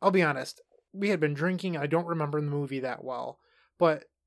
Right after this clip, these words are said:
the hype around this new one is so crazy that I was like, "You know what? It's on H B O Max. It's free. Let's watch it." It was a very, very beautiful movie, and I'm not trying to give away any spoilers or anything,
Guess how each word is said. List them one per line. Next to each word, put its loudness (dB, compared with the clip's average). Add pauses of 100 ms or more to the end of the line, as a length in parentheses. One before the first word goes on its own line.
the 0
hype -2
around 2
this -2
new 2
one 0
is -6
so 2
crazy -2
that -2
I 0
was -2
like, -4
"You 0
know 4
what? -2
It's -6
on 2
H -4
B 2
O 4
Max. -2 (100)
It's -12
free. -2
Let's -6
watch -2
it." -10 (320)
It 2
was 4
a 4
very, 4
very 2
beautiful 0
movie, -8 (220)
and -6
I'm -2
not 0
trying -2
to -10
give -4
away 4
any -2
spoilers -8
or -16
anything, -18